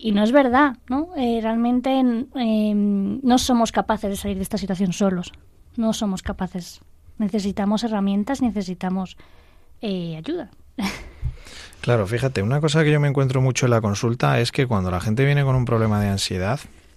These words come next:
Speaker 2: a pesar de que todo el mundo la ha sentido, y sobre todo en estos tiempos, eh, es gente que viene como muy humillada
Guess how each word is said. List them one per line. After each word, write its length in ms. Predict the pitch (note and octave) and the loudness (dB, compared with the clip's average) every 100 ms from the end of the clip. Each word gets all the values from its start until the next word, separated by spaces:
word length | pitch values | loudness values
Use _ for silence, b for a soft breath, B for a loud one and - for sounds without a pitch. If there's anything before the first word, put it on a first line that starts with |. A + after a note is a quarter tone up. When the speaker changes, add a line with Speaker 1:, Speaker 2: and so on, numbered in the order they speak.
| - | -6
Speaker 2:
a 100 | A2 | -4
pesar 360 | G2 F2 B2+ | -2 2 4
de 100 | F#3+ | 4
que 140 | G#2+ F#2+ | 2 0
todo 180 | F2+ F2 | 0 -2
el 60 | |
mundo 400 | E2+ E2 E2 E2 | -2 -2 -2 0
la 140 | E2 D#2+ | -2 -2
ha 20 | |
sentido, 680 | - F2 F2 E2 E2 D#2+ D2 F2 | -2 -4 -6 -6 -6 -6 -8 -10
y 140 | E2+ | -8
sobre 220 | - F2 | -6 -6
todo 140 | F2 G2 | -6 -2
en 80 | G#2+ | -2
estos 240 | G2 F#2+ | -2 -4
tiempos, 420 | - A2 F3 F#3 B B B B B B B B | -4 0 0 -2 B B B B B B B B
eh, 640 | B2+ A#2 A2 G#2 F#2+ F2+ - - - | 2 4 4 2 2 -2 -4 -18 -16
es 120 | - - | -8 -2
gente 320 | A#2+ A#2 C#3 | 0 2 2
que 140 | A#2+ | 4
viene 240 | A2+ B2 D3 | 4 4 4
como 200 | C3+ A#2+ | 4 4
muy 200 | A#2+ C#3 | 4 4
humillada 580 | C#3+ A2+ F2+ D#2+ D#2 | 4 2 -2 -4 -8